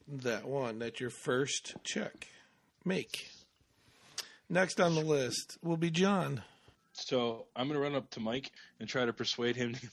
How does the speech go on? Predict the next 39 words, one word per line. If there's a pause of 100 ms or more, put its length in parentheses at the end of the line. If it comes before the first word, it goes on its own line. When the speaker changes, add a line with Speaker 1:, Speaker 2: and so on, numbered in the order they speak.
(100)
Speaker 2:
let
me
borrow
one
of
his
daggers. (1080)
Speaker 1:
Okay.
Speaker 2:
Hey,
you,
you
gotta
let
me
use
one
of
your
daggers.
You
gotta
let
me
use
it. (120)
I
am
gonna
roll.
Oh
God. (540)
<laughs> (460)
I,
I, (120)
I'm
gonna
roll
a
seven